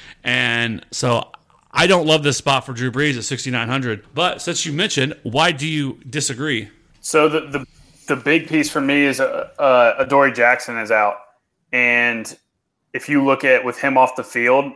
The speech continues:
Speaker 2: so he's played five hundred forty-seven snaps, and he's not been on the field for four hundred seventeen snaps. So you've got pretty close to a fifty-fifty split here.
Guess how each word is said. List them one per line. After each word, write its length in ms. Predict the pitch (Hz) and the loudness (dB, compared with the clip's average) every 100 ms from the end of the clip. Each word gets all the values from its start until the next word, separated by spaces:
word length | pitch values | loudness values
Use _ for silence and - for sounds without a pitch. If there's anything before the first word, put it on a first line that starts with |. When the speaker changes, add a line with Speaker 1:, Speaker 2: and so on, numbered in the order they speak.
| _ | _
Speaker 2:
so 380 | - 131 127 120 | 0 4 6 4
he's 200 | 127 120 | 0 -2
played 260 | - 139 127 | 2 2 4
five 240 | 127 123 | 2 2
hundred 220 | 127 123 | 2 -2
forty-seven 500 | - 123 117 123 110 | 0 -2 0 -2 -2
snaps, 480 | - 120 123 131 - _ _ _ _ _ _ _ _ | -6 0 0 -2 -10 _ _ _ _ _ _ _ _
and 480 | 120 117 117 113 110 | -4 -2 0 -2 -4
he's 500 | 117 120 104 - - - | -4 -4 -4 -8 -12 -18
not 340 | 131 123 123 | -2 2 2
been 120 | 123 123 | 4 2
on 100 | 117 | 0
the 80 | |
field 240 | - 123 120 | 0 0 0
for 120 | 117 | -2
four 200 | - 113 | 0 2
hundred 240 | 117 117 | 2 2
seventeen 460 | - 120 117 127 127 | 2 0 0 -4 -4
snaps. 400 | - 135 139 - | 0 0 0 -2
So 80 | 123 | -4
you've 120 | 120 | 2
got 240 | 139 131 - | 2 2 -2
pretty 340 | - 175 147 | 0 2 2
close 320 | 160 147 135 | 4 2 2
to 160 | - 123 | -2 -2
a 60 | |
fifty-fifty 580 | - 131 127 113 123 110 | -2 -4 -6 -8 -8 -8
split 340 | - - 127 135 | -8 0 0 2
here. 360 | 151 165 165 | 2 2 -2